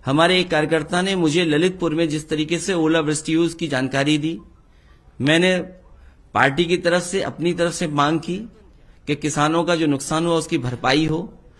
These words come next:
उसके बाद तो लगातार उत्तर प्रदेश में झांसी से, इटावा से, लखनऊ से, हर जगह से वर्कर ने तस्वीरें भेजी हैं।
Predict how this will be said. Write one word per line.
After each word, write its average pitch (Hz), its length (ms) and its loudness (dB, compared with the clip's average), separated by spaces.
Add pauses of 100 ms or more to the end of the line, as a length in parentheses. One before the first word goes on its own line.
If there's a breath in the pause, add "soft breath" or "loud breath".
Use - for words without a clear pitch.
(220 soft breath)
उसके 196 360 0
बाद 165 400 0
तो 233 80 4
लगातार 170 680 0
उत्तर 165 360 -4
प्रदेश 151 360 -4
में 175 220 -2
झांसी 170 420 -4
से, - 260 -12 (520 loud breath)
इटावा 180 460 0
से, 120 340 -8
लखनऊ 185 480 -2
से, - 320 -8 (420 loud breath)
हर 220 200 4
जगह 170 340 2
से 202 240 0
वर्कर 147 420 0
ने 165 200 0
तस्वीरें 139 540 -4
भेजी 120 320 -4
हैं। - 200 -10